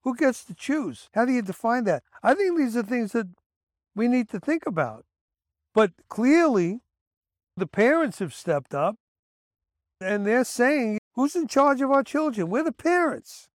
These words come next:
And they've done it. When I talk about the election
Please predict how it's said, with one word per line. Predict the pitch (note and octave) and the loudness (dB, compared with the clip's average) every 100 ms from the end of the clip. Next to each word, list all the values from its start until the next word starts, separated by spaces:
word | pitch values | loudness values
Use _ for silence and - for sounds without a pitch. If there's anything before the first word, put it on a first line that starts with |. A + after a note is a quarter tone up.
| _ _ _ _ _ _ _ _ _ | _ _ _ _ _ _ _ _ _
And | A3 A#3 | -2 2
they've | A#3 F#3+ D#3+ | 2 0 0
done | G#3+ C4+ E4+ | 4 4 2
it. | F#3 _ _ _ _ _ _ - | -4 _ _ _ _ _ _ -4
When | G3+ | 0
I | G3 | 0
talk | - A3+ A3 | 0 0 0
about | G3+ G#3+ F#3 _ F3 | 2 2 2 _ -6
the | F#3+ | -2
election | F3+ G3 G#3+ - G3+ F#3 | 0 0 -2 -4 -6 -6